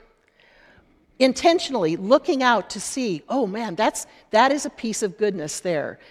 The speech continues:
Thank you, Lord, for that good person." And we can express appreciation to people in whom we see goodness. That's,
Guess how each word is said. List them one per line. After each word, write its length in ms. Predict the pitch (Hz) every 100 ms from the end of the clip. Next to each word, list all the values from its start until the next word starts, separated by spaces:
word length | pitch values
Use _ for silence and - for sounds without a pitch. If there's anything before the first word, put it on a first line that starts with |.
| _ -
Thank 280 | 226 226
you, 120 | 220 180
Lord, 400 | 156 143 - - _ _
for 100 | 190
that 380 | 175 170 160 156
good 340 | 196 185 -
person." 580 | - 170 160 135 110 - _ _ _ _ _ _ _ _ - - - _ _
And 140 | 208 208
we 80 | 214
can 140 | 269
express 460 | 196 - 247 226 233
appreciation 880 | - 240 226 202 208 247 - 156 143
to 120 | 190
people 420 | - 226 - 175
in 140 | 165
whom 440 | 175 208 196 190 180 _ _ 175
we 140 | 190
see 380 | - 196 180 160
goodness. 680 | 151 180 160 139 - - - _ _ _ _ _ _ - - - - _
That's, 380 | 180 196 -